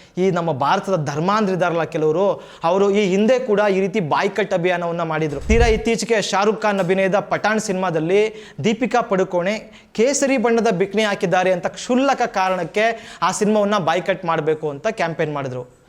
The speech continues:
ಆದ್ರೆ ಏನಾಯ್ತು? ಇದುವರೆಗಿನ ಭಾರತದ ಇತಿಹಾಸದಲ್ಲೇ ಬಾಲಿವುಡ್‌ನಲ್ಲೇ ಪಠಾಣ್ ಸಿನಿಮಾ ಅತ್ಯಂತ ಹೆಚ್ಚು ಲಾಭ ಗಳಿಸಿದ, ಅತ್ಯಂತ ದೊಡ್ಡ ಕಲೆಕ್ಷನ್ ಮಾಡಿದಂಥ ಎಲ್ಲ ದಾಖಲೆಗಳನ್ನ ಪುಡಿಗಟ್ಟಿ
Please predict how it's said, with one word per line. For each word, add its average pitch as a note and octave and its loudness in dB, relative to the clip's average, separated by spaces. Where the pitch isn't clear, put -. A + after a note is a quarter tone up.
ಆದ್ರೆ E3+ 2
ಏನಾಯ್ತು? F#3+ 0
ಇದುವರೆಗಿನ A3+ 4
ಭಾರತದ F#3 0
ಇತಿಹಾಸದಲ್ಲೇ F#3+ 2
ಬಾಲಿವುಡ್‌ನಲ್ಲೇ F3 0
ಪಠಾಣ್ G#3+ 0
ಸಿನಿಮಾ G3+ 0
ಅತ್ಯಂತ G#3+ 0
ಹೆಚ್ಚು A3 0
ಲಾಭ G3+ 2
ಗಳಿಸಿದ, F#3 0
ಅತ್ಯಂತ G#3+ 2
ದೊಡ್ಡ A3 2
ಕಲೆಕ್ಷನ್ G3 0
ಮಾಡಿದಂಥ F3 -2
ಎಲ್ಲ F3 2
ದಾಖಲೆಗಳನ್ನ E3+ 0
ಪುಡಿಗಟ್ಟಿ E3+ -2